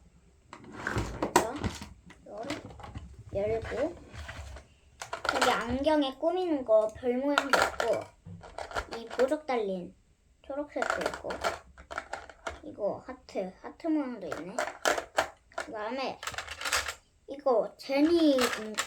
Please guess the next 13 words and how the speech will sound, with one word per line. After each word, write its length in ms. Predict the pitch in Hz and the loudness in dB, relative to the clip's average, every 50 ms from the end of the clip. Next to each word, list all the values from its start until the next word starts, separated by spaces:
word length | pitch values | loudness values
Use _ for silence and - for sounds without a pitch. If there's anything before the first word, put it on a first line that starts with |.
| - _ _ - - - - - - - - - - - - - - - - - - | -6 _ _ -20 -20 -10 6 8 8 8 8 6 0 -4 -8 -12 -16 -18 -16 -10 -4
제니, 680 | - 240 240 254 269 277 285 277 277 269 262 247 247 - _ _ - | -2 0 0 2 4 4 4 4 4 2 0 -2 -6 -10 _ _ -16
음, 260 | - - - 339 311 - _ _ _ _ _ _ _ _ _ _ _ _ - | -14 -12 -12 -12 -14 -14 _ _ _ _ _ _ _ _ _ _ _ _ -16
느낌의 680 | - - 202 202 202 - 214 214 190 196 190 175 175 | -10 -10 -10 -10 -8 -6 -4 -4 -2 -2 -4 -4 -6
그것도 380 | 190 - - 202 208 196 - 180 | -8 -6 -4 -2 -2 -2 -2 -2
있고 280 | - - - - 226 196 - - - - - - - - - - - _ - - | -4 -4 -2 -2 -2 0 0 -2 -6 -4 -4 -4 -4 -4 -6 -12 -16 _ -18 -14
안경이 380 | - 196 208 233 240 262 269 254 240 | -12 -6 -2 2 4 4 4 4 4
있는 80 | 214 190 | 0 -4
그런 720 | 180 175 175 170 156 - - - - 180 - 175 185 190 | -4 -4 -6 -6 -8 -2 2 4 6 6 6 6 4 4
거더라고요. 600 | 196 185 - - - - - - 180 190 185 - - _ _ _ _ _ _ _ _ _ _ - - - | 4 2 4 6 6 6 6 4 2 -2 -4 -8 -10 _ _ _ _ _ _ _ _ _ _ -20 -14 -8
이건 280 | 240 240 240 233 220 208 | -4 -2 -2 -2 -2 -4
뭐지? 380 | 202 202 196 220 269 294 285 - _ _ _ _ _ - - _ _ _ _ _ _ _ _ _ _ _ - - | -4 -4 -2 -2 -4 -4 -4 -8 _ _ _ _ _ -20 -20 _ _ _ _ _ _ _ _ _ _ _ -20 -6
그 680 | - - 294 294 294 294 294 294 285 285 285 285 277 277 | 2 4 6 8 10 10 10 10 10 8 8 6 6 4
뭐지? 340 | 247 240 254 254 320 330 | 4 2 2 0 -2 -6